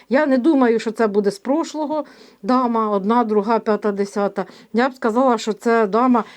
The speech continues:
ну, от з перший старший аркан, як, е, ну, то есть, з начала. Карта починає, карти з начала. Тобто якась дама, яка прийде в політику,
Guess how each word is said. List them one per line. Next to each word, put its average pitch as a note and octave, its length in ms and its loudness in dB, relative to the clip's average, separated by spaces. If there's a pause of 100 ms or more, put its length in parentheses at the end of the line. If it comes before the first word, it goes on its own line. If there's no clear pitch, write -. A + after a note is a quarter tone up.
ну, A3+ 100 2
от A3 180 0
з - 60 -18
перший A3+ 340 2
старший G#3+ 420 0
аркан, D#4+ 360 0 (260)
як, G#3+ 300 0
е, G#3 260 4
ну, A3 120 2
то A3 140 0
есть, F#3+ 320 -4 (380)
з F#3 100 -4
начала. A3 480 -2 (400)
Карта A#3 300 -2
починає, A3+ 500 2
карти D#4 360 0
з G3+ 40 -8
начала. F#3 520 -6 (720)
Тобто A3+ 240 4
якась A3+ 300 0
дама, D#4 340 2
яка B3+ 260 0
прийде A#3+ 380 2
в G3+ 40 -6
політику, B3 720 0